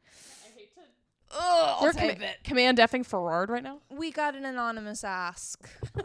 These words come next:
Speaker 1: <laughs>
Speaker 2: on
Speaker 1: Love that it was
Speaker 2: July
Speaker 1: <laughs>
Speaker 2: tenth.
Speaker 1: anonymous.
Speaker 2: It was anonymous, and we know why.
Speaker 1: <laughs>
Speaker 2: Um, they say,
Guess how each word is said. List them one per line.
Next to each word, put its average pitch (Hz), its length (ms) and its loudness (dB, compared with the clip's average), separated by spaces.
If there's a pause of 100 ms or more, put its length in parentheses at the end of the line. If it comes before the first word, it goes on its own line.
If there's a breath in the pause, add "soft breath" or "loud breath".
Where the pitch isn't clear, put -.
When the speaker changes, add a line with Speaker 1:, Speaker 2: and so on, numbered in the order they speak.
(100)
Speaker 1:
<laughs> - 480 -8
Speaker 2:
on 247 160 0
Speaker 1:
Love 269 220 6
that 285 120 4
it - 20 6
was 220 260 6
Speaker 2:
July 226 160 4
Speaker 1:
<laughs> 440 120 2
Speaker 2:
tenth. 196 360 0
Speaker 1:
anonymous. 240 480 0
Speaker 2:
It 202 80 2
was 208 160 2
anonymous, 226 640 2
and 185 120 -6
we 196 120 -6
know 214 200 -6
why. 208 460 -6 (180)
Speaker 1:
<laughs> 302 220 0 (160)
Speaker 2:
Um, 202 600 0 (1040)
they 226 140 -4
say, 190 640 -6